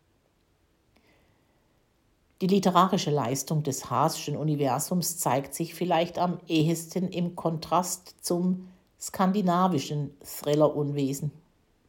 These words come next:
Während dieses gerne durch bestialisch-sadistisches Ausweiten und Abschlachten zu seinen Leichenteilen kommt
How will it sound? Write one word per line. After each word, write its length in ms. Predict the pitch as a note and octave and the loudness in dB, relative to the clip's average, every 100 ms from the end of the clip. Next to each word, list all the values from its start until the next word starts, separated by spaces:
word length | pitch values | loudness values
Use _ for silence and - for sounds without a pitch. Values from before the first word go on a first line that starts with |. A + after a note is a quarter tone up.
| _ _ _ - - - - | _ _ _ -20 -20 -20 4
Während 320 | F3+ E3+ E3 | 6 6 6
dieses 380 | G#3 C4+ D3+ - | 2 2 0 0
gerne 340 | D3+ D#3 F#3 | 4 4 4
durch 240 | F3+ D#3 D#3 | 4 2 2
bestialisch-sadistisches 1800 | C#3+ C3+ - C3 E3 D#3 - B2 - F#3+ - - D3 C3+ - C#3 - | -2 -2 2 4 6 4 0 -4 0 -2 -2 -6 -4 -4 -2 -4 -2
Ausweiten 920 | A#2+ C#3 D#3+ - - D#3+ D#3+ F3+ G3 F3+ | 0 2 0 -2 2 6 6 4 -2 -4
und 300 | - D#3 - | -2 -4 0
Abschlachten 800 | - - - - F3 F3 - G#3+ | 4 4 4 2 2 2 -4 -4
zu 140 | F#3 F3+ | -2 -4
seinen 340 | F3+ E3+ E3 | 0 0 2
Leichenteilen 800 | E3+ D#3 A#3+ G3 F3 D#3+ F3 F#3 | 6 6 4 0 2 2 2 2
kommt 360 | F#3 G3+ G#3+ | 4 4 0